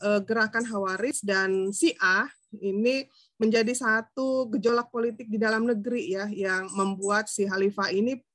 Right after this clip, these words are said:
konsentrasinya itu terpecah belah ya, antara mengelola, eh,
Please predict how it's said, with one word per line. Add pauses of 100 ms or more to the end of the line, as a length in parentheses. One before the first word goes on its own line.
(100)
konsentrasinya
itu
terpecah
belah
ya, (560)
antara
mengelola, (560)
eh,